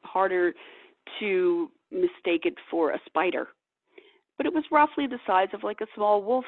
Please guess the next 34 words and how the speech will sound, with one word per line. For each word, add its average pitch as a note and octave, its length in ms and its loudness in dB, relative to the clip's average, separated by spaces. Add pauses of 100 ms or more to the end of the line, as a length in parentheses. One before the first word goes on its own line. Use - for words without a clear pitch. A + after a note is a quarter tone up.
spider, - 340 -2
but G3+ 160 2
it A#3+ 60 4
wasn't B3+ 320 2 (140)
segmented G#3 760 2 (260)
like E3+ 180 0
a F3 100 -6
spider E3+ 320 2
either. C3+ 220 -2
You D3 180 -2
know, D3 100 -4
the, D3+ 260 -2
the F3+ 120 -4
spider F3+ 300 0
has F3 220 0
the F3 80 -6 (100)
two F3+ 320 0 (420)
distinct F3 440 0
segments. C#4 380 -2
So G#3+ 60 -4
I A3 100 0
just E4+ 240 -6
remember C4 440 4
trying A3+ 520 2
to - 80 -2 (200)
kill F#4 260 8
it C#4 180 2 (280)
'cause G#3+ 180 -10
I'm A3 240 4
mad A#3 440 8 (460)
that G#3 120 0
it's G3+ 180 0
bitten B3+ 400 2
me, F3 360 4